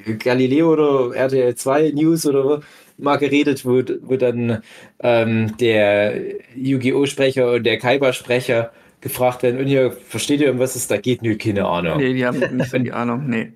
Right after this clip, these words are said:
Speaker 1: Und, und ich glaub, bei One Piece, du steckst da drin. Wenn du das
Speaker 2: Ja, der
Speaker 1: über
Speaker 2: Daniel
Speaker 1: tausend
Speaker 2: Schlauch ist ein richtiger Nerd, also der
Speaker 1: Genau,
Speaker 2: weiß
Speaker 1: also ich
Speaker 2: alles.
Speaker 1: denk, ich denk nämlich auch, das, das geht bei One Piece auch gar nicht anders. Wenn du so, gut, der Zorro-Sprecher hat natürlich dann Pech, ähm,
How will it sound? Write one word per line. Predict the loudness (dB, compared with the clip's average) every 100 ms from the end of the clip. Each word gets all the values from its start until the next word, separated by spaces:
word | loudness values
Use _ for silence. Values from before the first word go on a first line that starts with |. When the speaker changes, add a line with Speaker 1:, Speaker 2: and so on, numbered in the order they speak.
| -2
Speaker 1:
Und, | 0 0 -6 -2
und | -2 -2 -10 -16 -20 -8
ich | -8 -4
glaub, | -2 0
bei | 0 0
One | 0 -2
Piece, | -4 0 0 0
du | -4
steckst | -2 0 -4 -4 -4
da | -4
drin. | -4 -4 -4 -4 -2
Wenn | -2
du | 0
das | -2 -2
Speaker 2:
Ja, | 0
der | 0
Speaker 1:
über | 0
Speaker 2:
Daniel | 0 0
Speaker 1:
tausend | 0 2 0
Speaker 2:
Schlauch | -2
ist | -6
ein | -2 -2
richtiger | -2 -4 -4 -2 -2
Nerd, | 0 0 0 -2
also | -4 -4
der | -2
Speaker 1:
Genau, | 0 2 2
Speaker 2:
weiß | 2 0
Speaker 1:
also | 0
ich | 0
Speaker 2:
alles. |
Speaker 1:
denk, | 0 -2 -6 _ _ _
ich | -6 -6 -2
denk | 0 0 -2
nämlich | -2 0 0 0
auch, | 0 0 -2
das, | -6 -6
das | -4 -6 0
geht | -2 2
bei | 0 0
One | 0
Piece | -2 -2 -4
auch | -6
gar | -4 -4
nicht | -2 -4
anders. | -4 -2 -2 -2
Wenn | -2
du | -2
so, | 0 -2 -2 -16 _ _ _ _ -6
gut, | -4 -4 _
der | -6 -4
Zorro-Sprecher | -2 0 -2 0 0 2
hat | 0
natürlich | -2 0 -2 0
dann | -4 -2
Pech, | -2 -4 -6 -8
ähm, | -4 0 2 0